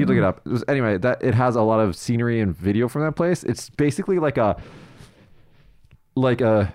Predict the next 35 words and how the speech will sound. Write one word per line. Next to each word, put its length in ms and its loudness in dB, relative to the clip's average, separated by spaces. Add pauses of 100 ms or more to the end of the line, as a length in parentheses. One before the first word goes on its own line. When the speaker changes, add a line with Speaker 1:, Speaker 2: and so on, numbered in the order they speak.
(160)
Speaker 2:
rustic 480 -2
Japanese 480 -2
town 280 0
next 240 -2
to 80 0
a 60 4
river 260 2
that 120 2
you 80 -2
would 100 0
see 220 -2
from, 240 -2
like, 140 0
a 60 2
historical 540 0
anime. 480 -2 (180)
It 160 0
literally 520 2
is. 260 -12 (460)
Um, 640 0
and 560 -2
it's, 480 -2 (240)
what's 240 -4
the 60 -2
name? 280 -4 (1600)
Japan's 420 -2
Forgotten 320 0
Way 120 2
of 100 0
Life 360 -2
on, 320 0
on 140 -2
People 240 -2
of 40 -2
Kagoshima. 460 -4